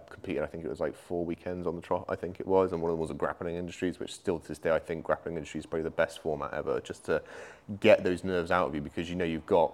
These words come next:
five matches. It makes no difference if you win, lose, draw, whatever, break your arm, well, probably not if you break your arm, but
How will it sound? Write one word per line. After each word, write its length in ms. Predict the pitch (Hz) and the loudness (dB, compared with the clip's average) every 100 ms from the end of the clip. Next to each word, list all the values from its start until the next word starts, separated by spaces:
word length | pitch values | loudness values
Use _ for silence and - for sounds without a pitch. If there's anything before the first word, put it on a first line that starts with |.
| - - | -4 0
five 200 | 78 78 | 2 2
matches. 420 | 65 - 69 - - | -4 -4 -6 -8 -6
It 40 | 90 | -2
makes 200 | 82 85 | -2 0
no 60 | |
difference 320 | 85 - 80 | 0 -2 -6
if 80 | 82 | -4
you 80 | 80 | -2
win, 280 | 87 87 82 | 0 0 -2
lose, 240 | 85 80 | -2 -2
draw, 320 | - 87 85 76 | 0 2 2 4
whatever, 460 | 87 85 85 82 - - | 4 6 4 0 -2 -2
break 120 | 92 82 | 0 2
your 140 | 85 | 2
arm, 300 | 85 85 80 - | 2 0 -2 -8
well, 100 | 80 | -10
probably 200 | 76 67 | -8 -10
not 120 | 65 | -12
if 40 | - | -12
you 60 | |
break 160 | - 60 | -8 -6
your 100 | 67 | -6
arm, 140 | 71 69 | -6 -4
but 180 | 76 | -4